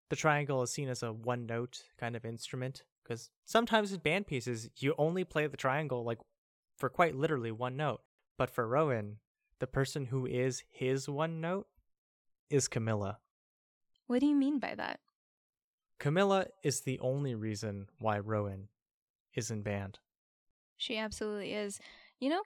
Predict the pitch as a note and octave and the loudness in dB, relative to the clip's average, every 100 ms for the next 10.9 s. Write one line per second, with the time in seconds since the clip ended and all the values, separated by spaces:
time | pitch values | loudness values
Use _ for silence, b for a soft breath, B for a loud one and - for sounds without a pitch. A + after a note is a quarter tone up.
0 | - - A#3 C4 E4+ F#4 - B3 - - | -4 -4 0 0 0 -4 -4 -6 -6 -6
1 | A3 C4+ E4 E4 D#4+ - _ _ _ _ | -2 0 0 -4 -6 -18 _ _ _ _
2 | _ - A3 A3 A3 A3 _ - _ _ | _ -10 -2 0 0 -2 _ -20 _ _
3 | _ _ _ _ _ - C#4+ D4 C#4 B3+ | _ _ _ _ _ 0 4 4 2 2
4 | A3 G#3 G#3 G#3 G3+ F#3+ F#3+ A3 C#4 G#3+ | 0 2 2 2 0 -2 -4 -2 -4 -6
5 | - F#3 G3 G3 G#3 - _ - A#3 D4+ | -8 -10 -8 -8 -8 -12 _ -4 -2 0
6 | E4+ - A#3+ - - A#3 C#4 C#4+ A3+ A3 | -2 -4 -6 -8 -6 -2 0 0 -2 -2
7 | A3 - _ _ - A3 - B3 A#3 - | -4 -8 _ _ -4 -4 0 2 2 -2
8 | _ _ _ _ _ _ _ _ - - | _ _ _ _ _ _ _ _ -8 -2
9 | B3 A3 - A3+ B3 A#3+ - G#3 G3+ - | -2 -4 -4 -2 -2 -2 -2 -4 -4 -6
10 | B3 - G3 F#3+ - F#3 F3+ F3+ F#3+ | -8 -4 -6 -6 -8 -8 -6 -6 -8